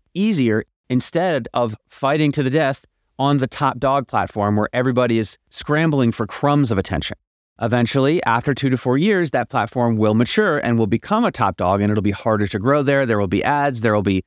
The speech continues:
more competition from other creators. But before that, there's massive organic reach, and Threads is currently just beginning to reach the massive organic reach stage. And that's going to continue to happen as more and more people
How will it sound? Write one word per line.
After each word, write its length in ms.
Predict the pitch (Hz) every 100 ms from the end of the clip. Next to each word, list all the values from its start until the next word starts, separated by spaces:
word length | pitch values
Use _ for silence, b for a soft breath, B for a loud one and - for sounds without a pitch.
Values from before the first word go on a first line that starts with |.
| _ _ -
more 520 | 113 127 135 135 - -
competition 540 | 127 - - 143 143
from 160 | 123 110
other 160 | 110
creators. 640 | 101 131 160 156 120 113 - _ _ _
But 160 | 127 123
before 440 | 127 - 214 262
that, 260 | 147 120 -
there's 380 | 120 117 113 - -
massive 520 | 113 107 113 113 98
organic 460 | 107 101 98 98
reach, 300 | 95 85 - -
and 160 | 104
Threads 540 | - 147 160 120 113 -
is 160 | 117
currently 420 | - 131 92 117 107 95
just 640 | 120 131 147 175 - -
beginning 520 | 185 196 202 139 120 - _ _ -
to 180 | - 123
reach 480 | 113 226 196 - -
the 100 | 123
massive 500 | 120 123 131 - 123
organic 440 | 120 113 107 104
reach 340 | 101 101 - - -
stage. 640 | - - 147 95 - - - _ -
And 80 | 110
that's 160 | 117 -
going 180 | 139 135
to 140 | 139
continue 480 | 151 139 220 233 175
to 100 | 113
happen 300 | 104 95 110
as 200 | 107 110
more 260 | 127 143
and 100 | 127
more 200 | 123 131
people 500 | 113 160 165 98 95